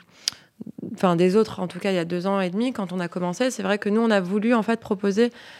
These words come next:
un babka roll. Enfin, voilà, un espèce de, et c'est, en fait, c'est, c'est, je pense que c'est ça qui a fait toute la différence, c'est que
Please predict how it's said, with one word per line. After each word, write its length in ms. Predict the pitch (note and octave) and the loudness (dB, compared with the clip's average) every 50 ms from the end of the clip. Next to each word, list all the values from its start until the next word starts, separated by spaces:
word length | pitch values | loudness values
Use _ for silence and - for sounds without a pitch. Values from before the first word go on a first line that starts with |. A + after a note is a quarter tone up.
| - - - - | -20 -20 -8 -2
un 140 | - F#3+ F#3 | 2 2 4
babka 380 | F#3 G#3 G3+ G3+ - A#3 G#3+ | 6 4 4 4 4 2 2
roll. 300 | G#3 A3+ B3 A3 F#3+ F3+ F#3 _ _ _ _ _ | 4 6 4 4 4 0 -6 _ _ _ _ _
Enfin, 180 | - - F#3+ F#3 | -4 0 0 2
voilà, 240 | F#3 G3+ G#3+ A3 G#3 | 4 4 4 4 2
un 180 | G3 F#3 F#3+ F3+ | 2 2 0 0
espèce 340 | F#3 F3+ - - G#3 G3+ F3+ | -2 -2 0 0 0 0 2
de, 220 | F#3 F#3+ F#3 F3+ F3 - - - - - - - - _ - - - - | 0 0 0 0 -2 -6 -16 -20 -20 -20 -20 -20 -20 _ -20 -14 -8 -6
et 80 | - F#3 | -4 -2
c'est, 160 | G#3+ - - | 0 2 2
en 60 | G3+ | 2
fait, 180 | F#3+ B3 C4 B3+ | 2 2 -2 -2
c'est, 240 | - - A3 G3+ - | -2 -2 -4 -4 -4
c'est, 240 | - - G#3 G3 F#3+ | -4 -2 -2 0 -2
je 100 | - - | -2 -4
pense 180 | A3 A#3 - | -6 -6 -4
que 80 | - A3+ | -4 -6
c'est 100 | G3 A3 | -4 -4
ça 160 | G#3+ B3+ B3+ | -2 -2 -2
qui 80 | - A#3+ | -2 -2
a 60 | G#3+ | -4
fait 120 | G#3+ G#3+ | -4 -4
toute 180 | G#3 - G#3 - | -6 -6 -6 -4
la 80 | A3 | -4
différence, 440 | G3+ G3+ G3+ - A3 A3 A3+ A#3 G#3+ | -4 -4 -6 -6 -4 -4 -4 -6 -6
c'est 160 | - - G3 | -6 -6 -6
que 200 | G3 - G3 F3+ | -6 -4 -6 -6